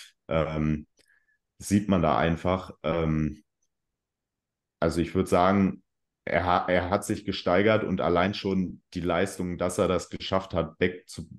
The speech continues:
back zu preppen und so wieder auf der Bühne zu stehen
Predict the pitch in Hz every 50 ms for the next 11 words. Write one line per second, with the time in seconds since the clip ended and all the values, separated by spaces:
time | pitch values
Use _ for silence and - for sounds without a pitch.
0 | - _ - - - 95 98 92 95 - - - - - - - - 104 101 104
1 | - - 104 107 104 107 107 - - _ 82 85 85 82 - - - _ - 87
2 | 85 104 113 113 104 104 107 104 101 90 98 98 - 104 92 90 110 117 117 113
3 | 110 - 92 90 - - 92 92 101 107 107 107 - -